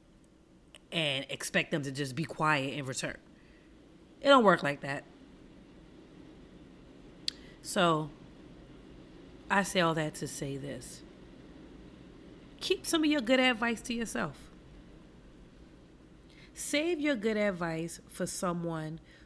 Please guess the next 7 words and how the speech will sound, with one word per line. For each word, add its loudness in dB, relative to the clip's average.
who -2
you -4
know 0
is -6
gonna -4
respect -6
it -6